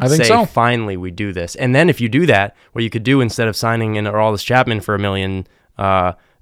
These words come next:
Speaker 2: zillion
Speaker 1: For
Speaker 2: dollars,
Speaker 1: fifteen million, yeah.
Speaker 2: <laughs> um, you could
Speaker 1: Sign three guys for five million.
Speaker 2: or you could, yeah, exactly. I-, if, and even maybe less than that, you could maybe sign four guys for, for the amount of money you're
Speaker 1: A
Speaker 2: paying
Speaker 1: bunch
Speaker 2: him.
Speaker 1: of Tyler Clippard type guys.
Speaker 2: Right, and, um,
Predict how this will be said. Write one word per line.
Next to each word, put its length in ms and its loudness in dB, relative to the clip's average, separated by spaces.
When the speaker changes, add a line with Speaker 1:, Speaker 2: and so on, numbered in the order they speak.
Speaker 2:
zillion 520 -2
Speaker 1:
For 40 -4
Speaker 2:
dollars, 360 4
Speaker 1:
fifteen 340 2
million, 300 2
yeah. 640 2
Speaker 2:
<laughs> 0 -
um, 400 0
you 140 2
could 440 0
Speaker 1:
Sign 260 2
three 240 2
guys 320 4
for 140 -2
five 280 2
million. 400 0
Speaker 2:
or 200 0
you 240 -4
could, 220 -6
yeah, 160 4
exactly. 600 -2
I-, 60 -20
if, 460 -8
and 360 -4
even 300 0
maybe 280 -2
less 240 -2
than 120 -8
that, 200 0
you 80 -14
could 120 -10
maybe 220 -4
sign 320 -4
four 240 -6
guys 260 -2
for, 320 -10
for 200 -6
the 80 -4
amount 220 -2
of 40 -4
money 140 -4
you're 100 -2
Speaker 1:
A 20 -4
Speaker 2:
paying 180 4
Speaker 1:
bunch 80 2
Speaker 2:
him. 60 4
Speaker 1:
of 80 -8
Tyler 340 2
Clippard 440 -2
type 220 -4
guys. 400 -12
Speaker 2:
Right, 360 0
and, 360 -2
um, 400 0